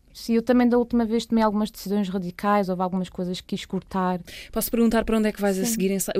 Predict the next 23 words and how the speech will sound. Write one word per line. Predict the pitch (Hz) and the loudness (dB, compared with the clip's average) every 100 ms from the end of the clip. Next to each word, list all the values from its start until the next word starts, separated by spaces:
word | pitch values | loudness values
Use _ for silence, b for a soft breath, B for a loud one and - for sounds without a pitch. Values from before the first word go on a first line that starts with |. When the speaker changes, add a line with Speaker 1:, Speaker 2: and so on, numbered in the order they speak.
| 196 | 2
Speaker 2:
vais | 185 190 | 2 0
ensaiar | 196 202 185 180 | 0 0 0 0
para | 180 | -2
quê? | - 180 196 - B B B 226 | -2 -8 -8 -18 B B B -4
Speaker 1:
Eu | 240 | -2
vou | 226 220 | 0 2
ter | 214 | 6
um | 202 | 8
ensaio | 202 - 202 190 | 6 4 -2 -2
com | - 196 190 185 185 180 | -2 -2 0 0 0 0
as | 185 | 2
Lantana, | 196 196 190 190 190 | 2 4 4 6 4
que | 185 | 4
é | 185 | 0
um | 180 | 0
projeto | - 185 185 180 - | -2 -2 0 -2 -6
recente, | - - 185 175 - - | -8 0 0 -2 -8 -4
é | |
um | 185 | -2
sexteto | 170 226 220 240 240 - 339 - - | 2 2 2 2 0 0 -6 -8 -8
de | 170 | -6
seis | - 202 170 | 0 0 4
músicas. | 180 190 247 - 320 - | 2 2 -4 -6 -8 -8